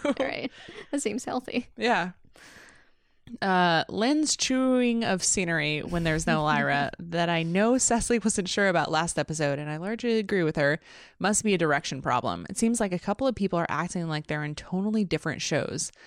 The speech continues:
Speaker 1: Lynn, who thinks he's in a wacky kid show, and James, who thinks he's on stage in a Shakespeare. Okay, Lynn, or James and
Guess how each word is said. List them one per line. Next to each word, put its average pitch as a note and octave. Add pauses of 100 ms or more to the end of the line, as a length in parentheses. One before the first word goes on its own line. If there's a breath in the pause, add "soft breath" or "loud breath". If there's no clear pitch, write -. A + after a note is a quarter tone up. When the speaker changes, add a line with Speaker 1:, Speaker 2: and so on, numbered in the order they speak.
(320 loud breath)
Speaker 1:
Lynn, C4+
who A#3+
thinks G3
he's E3+
in D3
a B2+
wacky E3
kid B3+
show, E3+
and D#3
James, A#3
who G#3
thinks F#3+
he's E3+
on D#3
stage D#3+
in D3
a D3
Shakespeare. D3 (440 loud breath)
Okay, A#3
Lynn, C4+
or F3+
James A3+ (260)
and G#3+